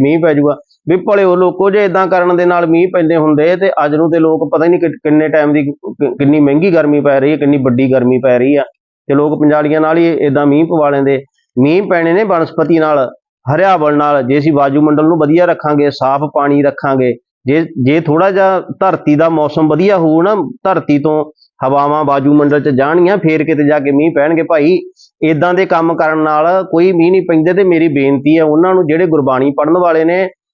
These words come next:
ਗੁਰੂ ਗ੍ਰੰਥ ਸਾਹਿਬ ਮਹਾਰਾਜ ਦੀ ਹਜ਼ੂਰੀ ਵਿੱਚ ਬਹਿੰਦੇ ਨੇ, ਤੇ ਕਿਰਪਾ ਕਰਿਆ ਕਰੋ ਵੀ ਏਦਾਂ ਦੇ ਥੋੜ੍ਹਾ ਜਿਹਾ ਵਹਿਮਾਂ ਭਰਮਾਂ ਤੋਂ ਸੰਗਤਾਂ ਨੂੰ ਥੋੜ੍ਹਾ ਜਿਹਾ ਸੁਚੇਤ ਕਰਿਆ ਕਰੋ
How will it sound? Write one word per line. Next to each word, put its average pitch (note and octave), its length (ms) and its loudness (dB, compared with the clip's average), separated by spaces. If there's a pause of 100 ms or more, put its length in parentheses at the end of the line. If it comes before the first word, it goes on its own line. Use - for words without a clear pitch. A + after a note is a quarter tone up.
(120)
ਗੁਰੂ C#3+ 200 2
ਗ੍ਰੰਥ C#3+ 200 0
ਸਾਹਿਬ E3 200 -2
ਮਹਾਰਾਜ E3 280 0
ਦੀ E3 120 2
ਹਜ਼ੂਰੀ D3+ 320 2
ਵਿੱਚ C3 200 0
ਬਹਿੰਦੇ C#3+ 360 0
ਨੇ, F3+ 280 0 (920)
ਤੇ C3+ 80 -2
ਕਿਰਪਾ C#3+ 340 -2
ਕਰਿਆ C#3 260 0
ਕਰੋ E3 500 -2 (100)
ਵੀ E3 240 0
ਏਦਾਂ D3+ 300 0
ਦੇ D#3+ 100 0
ਥੋੜ੍ਹਾ D#3 260 0
ਜਿਹਾ F3 120 0
ਵਹਿਮਾਂ D#3 340 0
ਭਰਮਾਂ D3+ 380 -2
ਤੋਂ D#3+ 300 -2 (480)
ਸੰਗਤਾਂ C#3 460 -2
ਨੂੰ D3+ 100 0
ਥੋੜ੍ਹਾ D#3 180 0
ਜਿਹਾ F#3+ 100 2
ਸੁਚੇਤ C#3+ 440 -2
ਕਰਿਆ C3 260 0
ਕਰੋ E3 520 -2